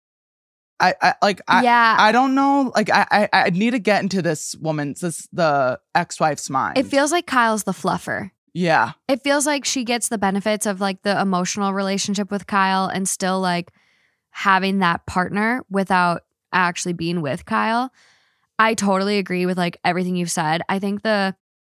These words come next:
Speaker 2: I think the holiday setup is amazing. Like, to be able to celebrate Christmas and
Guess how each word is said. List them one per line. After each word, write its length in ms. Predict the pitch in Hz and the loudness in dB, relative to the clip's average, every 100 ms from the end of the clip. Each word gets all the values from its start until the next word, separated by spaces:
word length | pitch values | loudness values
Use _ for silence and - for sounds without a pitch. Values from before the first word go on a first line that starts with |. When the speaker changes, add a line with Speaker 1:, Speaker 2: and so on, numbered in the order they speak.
| _ - | _ -4
Speaker 2:
I 40 | |
think 140 | 247 302 | -2 0
the 80 | |
holiday 400 | 262 214 185 202 220 | 0 2 0 -2 -4
setup 380 | 240 233 240 - | -2 0 -2 -2
is 120 | 202 | -2
amazing. 460 | 202 175 170 196 208 | -2 0 -2 -2 -4
Like, 120 | 196 - - _ - | -4 -8 -20 _ -6
to 100 | 240 | -4
be 140 | 226 | 0
able 120 | 214 226 | -2 -2
to 80 | |
celebrate 560 | 233 214 202 196 196 - | -2 0 0 0 -4 -6
Christmas 840 | - 220 - 220 202 196 196 - - | -6 -4 -2 0 0 2 0 -4 -4
and 360 | 185 180 180 | -2 -2 -6